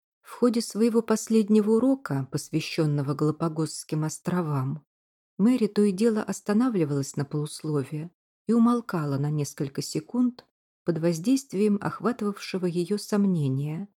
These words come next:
которое можно было бы сформулировать примерно следующим образом. «А вдруг я просто сумасшедшая, явившаяся с улицы в этот класс и принявшаяся объяснять этим подросткам тайны жизни?»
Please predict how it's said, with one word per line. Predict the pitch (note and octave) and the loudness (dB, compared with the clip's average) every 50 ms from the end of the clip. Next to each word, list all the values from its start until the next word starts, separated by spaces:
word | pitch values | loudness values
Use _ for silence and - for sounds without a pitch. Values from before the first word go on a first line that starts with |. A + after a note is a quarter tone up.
| _ _ _ _ _ _ _ _ _ | _ _ _ _ _ _ _ _ _
которое | - F3 F3+ - - C#4 C4 G3 D3 C#3 | -4 -4 -2 0 0 2 2 2 2 2
можно | D3+ F#3 A#3 A#3+ - - G#3 G3 | 2 2 0 0 2 0 0 2
было | F#3+ A#3 A3+ A3 | 2 2 0 0
бы | G3+ F#3 F#3 | 0 -2 -4
сформулировать | - - - F#3 F3 D#3+ E3 F3 G#3 B3+ B3+ A#3+ A3 A3 G#3+ - - - _ _ _ _ _ _ | -6 -4 -2 -2 0 0 0 0 0 0 0 0 0 0 -2 -4 -8 -18 _ _ _ _ _ _
примерно | - - E3+ F3+ G#3+ A#3 A3 G#3+ G#3+ | -2 0 2 2 2 2 4 2 2
следующим | - - - F3 F#3 F#3 F3 F#3 F3+ F3 - - - F3+ F3+ - | 0 -2 -4 -2 -2 0 0 0 -2 -2 -4 -6 -4 -4 -4 -2
образом. | - D3 C3+ C3+ D3 D3+ C#3+ C#3 - - D3 D3+ E3 E3+ E3 - _ _ _ _ _ _ _ _ _ _ _ _ | -2 -2 -2 -2 -2 -6 -6 -8 -8 -6 -6 -6 -6 -6 -8 -12 _ _ _ _ _ _ _ _ _ _ _ _
«А | F3+ E3 | -6 -4
вдруг | C3+ C#3 F3+ A3 B3 C4 - - - _ _ _ _ _ | -4 -2 -2 -2 -2 -2 -4 -10 -20 _ _ _ _ _
я | - D3+ G3 G#3 | -2 0 0 0
просто | G3+ - G3+ G#3 G3+ - - F3+ | -2 -2 -2 -2 -2 -2 -6 -8
сумасшедшая, | - - - F3+ F#3+ G#3 G#3+ - - - E3+ C#3 - - - - - E3 D3+ D#3 E3+ - _ _ _ _ _ _ | -8 -6 -4 -2 -2 -2 -2 -2 -4 -4 -4 -4 -4 -6 -10 -10 -10 -8 -8 -10 -12 -14 _ _ _ _ _ _
явившаяся | D#3 D3 F3 F3 G3+ G#3 G3+ - - - D#3+ D#3 - - - | -4 -2 0 0 0 -2 -2 -4 -4 -4 -4 -4 -6 -10 -12
с | - - - | -12 -6 -4
улицы | F#3+ E3+ E3 D#3+ - - D3+ D3 | -2 -2 -2 -2 -4 -6 -6 -4
в | |
этот | E3+ E3 D#3 D3+ - | -4 -4 -4 -6 -6
класс | - F3+ G3+ A#3 B3+ - - - - - _ _ _ _ _ _ _ _ | -6 -4 -2 -2 -4 -4 -8 -10 -12 -16 _ _ _ _ _ _ _ _
и | F3 - | -4 -2
принявшаяся | - D#3+ E3 F3+ G#3 A#3+ A#3 - - - D3 C#3+ - - - D#3 | 0 0 2 2 2 2 0 -2 -6 -6 -6 -6 -6 -6 -4 -4
объяснять | D3+ C#3+ C#3+ D3+ D#3+ - - - A3+ B3 B3 - - | -4 -2 -4 -6 -8 -8 -4 -2 0 0 0 -2 -6
этим | F3 D3 - - C#3+ C3+ | -6 -6 -4 -4 -4 -4
подросткам | - E3 E3+ D#3+ E3+ D#3+ C#3 - - - - - C3 C#3 C3+ | -2 -4 -2 -2 -2 -2 -2 -4 -8 -14 -10 -6 -6 -4 -4
тайны | - - F#3+ G#3+ G#3+ G#3 G#3 G#3+ | -2 -2 0 2 4 4 4 2
жизни?» | F#3 - E3 D3 C3+ C3+ - - D3+ D#3+ E3+ F3+ | 0 0 -4 -4 -4 -4 -6 -8 -6 -6 -6 -8